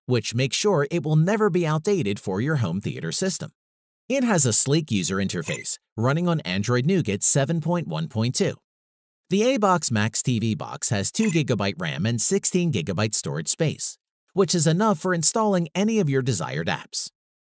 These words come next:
And you will not have to worry about video interruptions and picture distortion. The processor is powered by Adopt M Logic Quad-Core Cortex A fifty-three, two point oh gigahertz, sixty-four bit C P U, two gig D D R three,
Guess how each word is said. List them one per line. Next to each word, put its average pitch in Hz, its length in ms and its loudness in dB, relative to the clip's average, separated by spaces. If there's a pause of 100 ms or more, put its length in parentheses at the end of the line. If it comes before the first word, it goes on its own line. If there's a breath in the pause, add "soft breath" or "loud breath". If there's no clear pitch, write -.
(300)
And 165 380 2
you 113 140 0
will 98 120 0
not 131 220 0
have 170 220 0
to 190 80 2
worry 170 360 2
about 92 240 -2
video 117 420 0
interruptions 156 800 -2
and 110 300 -2
picture 78 340 -8
distortion. 78 540 -4 (1000)
The 139 140 2
processor 113 640 0
is 92 80 -2
powered 85 400 -2
by 113 260 0
Adopt 120 540 -2
M 135 220 0
Logic 90 460 -4 (100)
Quad-Core 170 560 0
Cortex 156 580 -2
A 101 140 2
fifty-three, 110 840 -2
two 240 200 0
point 190 320 -2
oh 143 120 2
gigahertz, 147 680 -2
sixty-four 175 640 0
bit 123 180 0
C - 200 0
P 139 260 0
U, - 100 -6 (360)
two 262 200 2
gig 135 260 2
D 123 200 2
D 139 160 2
R 90 160 0
three, 156 440 -2